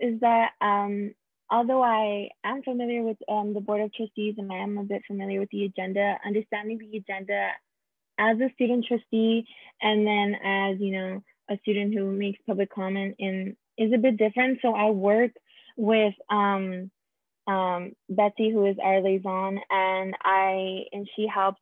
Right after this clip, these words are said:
me break down the agenda or explains things to me. Um, I work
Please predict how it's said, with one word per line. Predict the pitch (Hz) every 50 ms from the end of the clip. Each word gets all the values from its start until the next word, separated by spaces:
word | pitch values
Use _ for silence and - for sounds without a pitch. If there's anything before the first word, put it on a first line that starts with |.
| _
me | - 202 196 196 196 196 190 190 -
break | 196 190 190 -
down | 190 185 185
the | 185 202
agenda | 202 208 240 240 233 226
or | 226 208 202
explains | 190 196 196 - _ _ 220 208 214 220 214 -
things | 214 208 208 208 - _ -
to | 220
me. | 208 208 208 202 202 202 202 202 202 202 _ _ _ _ _ _ _ -
Um, | 202 196 196 196 196 196 190 190 196 202 -
I | - 190 196 196
work | 196 190 190 190 190 196